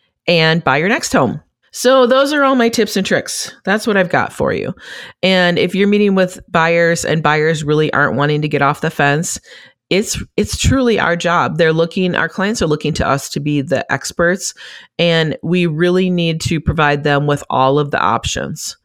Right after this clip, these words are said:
all of the options that they can have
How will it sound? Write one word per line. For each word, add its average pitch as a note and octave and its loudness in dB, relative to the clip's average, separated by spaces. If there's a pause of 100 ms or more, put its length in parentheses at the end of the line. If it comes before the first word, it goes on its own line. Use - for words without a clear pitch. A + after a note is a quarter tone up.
(240)
all F#3 2
of G3+ 0
the G3 2
options D#3 -2
that C#3+ 0 (840)
they D#3 2
can D#3+ -2
have D3+ 0